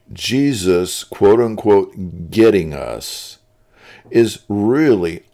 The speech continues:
only applicable and useful when it comes to the process of sanctification in the life of one who is already a sincere,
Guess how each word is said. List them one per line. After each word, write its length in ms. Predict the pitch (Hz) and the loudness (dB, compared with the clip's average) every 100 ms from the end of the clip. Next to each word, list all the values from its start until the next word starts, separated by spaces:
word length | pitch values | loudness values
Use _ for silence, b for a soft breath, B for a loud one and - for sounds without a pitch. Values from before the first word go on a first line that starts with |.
| - | -2
only 800 | 117 143 180 160 101 80 78 - | 2 2 0 -2 -2 -4 -6 -4
applicable 880 | 85 82 - - - - 62 58 - | -2 -2 -6 -14 -12 -8 -6 -8 -10
and 280 | 87 85 95 _ _ - | -8 -8 -12 _ _ -16
useful 800 | 98 104 147 165 - - 69 64 | -8 0 2 2 -2 -8 -10 -8
when 160 | 90 98 | -6 -6
it 160 | - | -8
comes 440 | - 135 139 139 - | -8 -6 -6 -8 -8
to 160 | 135 | -6
the 140 | 120 113 | -6 -6
process 680 | - 113 104 107 107 101 - | -2 0 0 -2 -4 -6 -8
of 180 | 92 - b b | -14 -16 b b
sanctification 1300 | - - 117 117 120 98 110 - 98 87 76 76 71 | -12 -4 -2 -4 -6 -10 -8 0 0 0 -4 -10 -14
in 120 | 78 | -14
the 100 | 80 | -10
life 480 | 78 76 87 85 - | -8 -6 -6 -8 -12
of 160 | - - | -16 -14
one 600 | 78 85 95 113 123 131 - B B | -10 -6 -4 -4 -6 -10 -16 B B
who 340 | 123 120 - _ - | -4 -4 -6 _ -8
is 340 | 95 - - - | -8 -8 -12 -8
already 960 | 92 107 117 117 95 107 110 80 - - | -4 0 0 0 0 0 0 -2 -8 -12
a 140 | 78 | -12
sincere, 960 | - - 76 - - 104 110 110 110 | -10 -10 -10 -10 -6 -2 0 0 -4